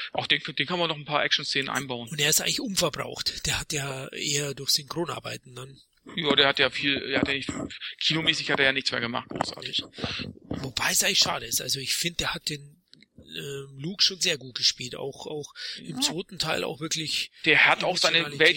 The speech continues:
Speaker 1: Weltkarriere, so viel ich weiß, auch aufgrund seiner Familie oder seiner Familie zuliebe ein bisschen, ähm, aufgegeben.
Speaker 2: Ach so, das wusste ich
Speaker 1: So viel ich weiß. Also ich glaub, äh, der, es, es mangelte jetzt nicht unbedingt an Angeboten.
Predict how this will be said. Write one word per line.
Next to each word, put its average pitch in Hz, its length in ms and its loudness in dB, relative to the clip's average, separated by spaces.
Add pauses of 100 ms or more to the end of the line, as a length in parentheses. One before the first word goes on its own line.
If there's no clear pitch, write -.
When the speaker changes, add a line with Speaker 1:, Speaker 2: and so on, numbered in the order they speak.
Speaker 1:
Weltkarriere, 196 340 6
so 160 120 -2
viel 147 140 0
ich - 180 -4
weiß, - 340 2 (340)
auch - 240 0
aufgrund 170 400 -2
seiner 170 220 4
Familie 165 640 4
oder 117 440 4
seiner 139 300 2 (180)
Familie 156 420 4
zuliebe 139 380 0
ein 135 120 -2
bisschen, 131 440 2
ähm, 131 400 2 (460)
aufgegeben. 135 760 2 (240)
Speaker 2:
Ach - 100 -12
so, 214 340 0
das 123 180 -6
wusste 160 200 -8
ich - 40 -2
Speaker 1:
So 151 80 2
viel 147 180 4
ich 165 200 6
weiß. 131 340 6
Also 135 160 -2
ich 135 80 -2
glaub, 151 320 0
äh, 147 300 0 (760)
der, 117 600 2
es, - 220 2
es 151 200 0
mangelte 170 380 6
jetzt 160 160 4
nicht 165 100 -6
unbedingt 165 280 0
an 151 100 0
Angeboten. 185 520 -2